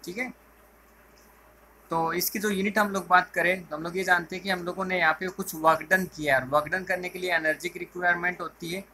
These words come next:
तो हम लोग ये कह सकते हैं कि जो ईएमएफ़ है, it, it is a kind of the energy source।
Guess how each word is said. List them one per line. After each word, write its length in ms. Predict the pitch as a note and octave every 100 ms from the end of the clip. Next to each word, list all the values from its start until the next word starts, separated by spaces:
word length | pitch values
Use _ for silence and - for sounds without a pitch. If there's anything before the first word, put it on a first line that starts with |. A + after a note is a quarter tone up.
| _ _ _ -
तो 260 | F#3 A3+ - D3+
हम 120 | D#3+
लोग 160 | F3
ये 80 | G3
कह 140 | G3+ E3+
सकते 320 | E3+ - F3+
हैं 60 | F3+
कि 60 |
जो 180 | F3 G3
ईएमएफ़ 480 | F#3 F3+ F#3+ F#3 E3+
है, 120 | F3+
it, 160 | F3+ - F3+
it 200 | F#3 G#3
is 160 | F#3+
a 80 | F#3 -
kind 240 | D#3+ D#3+ D#3
of 140 | C#3 D3
the 100 | G3 - _ _ -
energy 420 | D3+ C3+ A#2+ A#2
source। 340 | - G#2 F#2